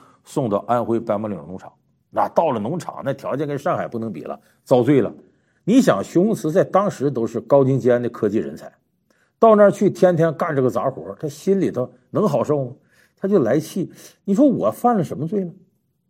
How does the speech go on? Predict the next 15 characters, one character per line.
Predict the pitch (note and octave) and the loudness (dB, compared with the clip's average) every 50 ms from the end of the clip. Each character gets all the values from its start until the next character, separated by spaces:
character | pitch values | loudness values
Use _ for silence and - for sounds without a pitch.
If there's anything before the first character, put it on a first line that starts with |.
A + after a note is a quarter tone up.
| _ _ _ | _ _ _
我 | D3+ F#3 | 6 6
一 | A3+ C4+ D4+ B3 | 8 8 8 8
心 | - A3 A3+ | 6 4 4
为 | A3+ A#3 G3 | 6 4 6
党， | - C3+ C#3 F3 | 6 6 4 4
一 | F#3 | 0
心 | C#3 D3+ F3 | 2 2 2
为 | F3 F3+ E3 | 4 4 4
国 | A#2 G2+ A2+ B2+ C#3 C3 - - - | 4 2 2 2 2 0 -2 -8 0
啊， | A#2 C3+ D3 D3 | 2 2 2 2
一 | D3 G3 F#3+ | 2 0 0
心 | C#3+ C#3 D#3+ | 2 2 2
为 | D#3+ D#3+ | 2 4
人 | C3+ B2 B2 | 2 2 0
民， | A#2+ A2 A#2+ - - | -2 -6 -8 -12 -20